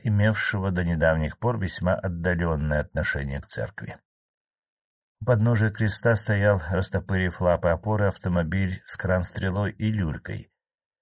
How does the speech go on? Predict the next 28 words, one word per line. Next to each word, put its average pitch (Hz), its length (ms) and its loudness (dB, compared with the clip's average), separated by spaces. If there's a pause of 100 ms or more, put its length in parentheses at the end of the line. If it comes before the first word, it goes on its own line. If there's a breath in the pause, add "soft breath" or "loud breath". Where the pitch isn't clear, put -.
Рядом 101 360 2
со 98 160 -2
стаканчиками 90 800 0
горячего 85 540 0
чая 87 320 2
в 87 40 -4
руках 98 420 -2
расположилась 90 720 -2
группа 87 360 -4
людей. 95 500 -2 (220)
Двое 98 320 -2
в 76 80 -2
рясах, 85 520 0
трое 113 260 -2
гражданских, 80 880 -2
судя 85 280 -4
по 85 120 -6
всему, 113 400 -2 (380 soft breath)
имеющих 98 500 -2
отношение 87 640 0
к - 80 -12
подъемнику, 80 960 -2
и 113 160 -2
полицейский. - 920 -6 (1400)
«Они 117 240 2
все 131 240 -2
в - 80 -12
курсе, - 640 -4